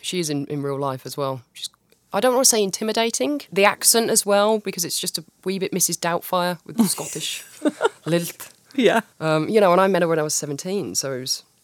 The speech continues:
Speaker 1: you know, or sixteen even. I remember her telling me off for ordering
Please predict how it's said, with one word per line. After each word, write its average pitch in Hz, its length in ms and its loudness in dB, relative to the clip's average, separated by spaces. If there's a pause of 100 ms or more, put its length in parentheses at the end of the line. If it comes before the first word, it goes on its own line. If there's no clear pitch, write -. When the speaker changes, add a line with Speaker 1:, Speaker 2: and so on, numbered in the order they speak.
(500)
Speaker 1:
you 143 100 -10
know, 113 240 -10 (960)
or 143 120 -10
sixteen - 500 -6
even. 123 340 -10 (220)
I 170 60 -2
remember 175 240 0
her 156 40 0
telling 165 260 -2
me 156 100 0
off 151 120 -2
for 160 180 -4
ordering 156 420 -4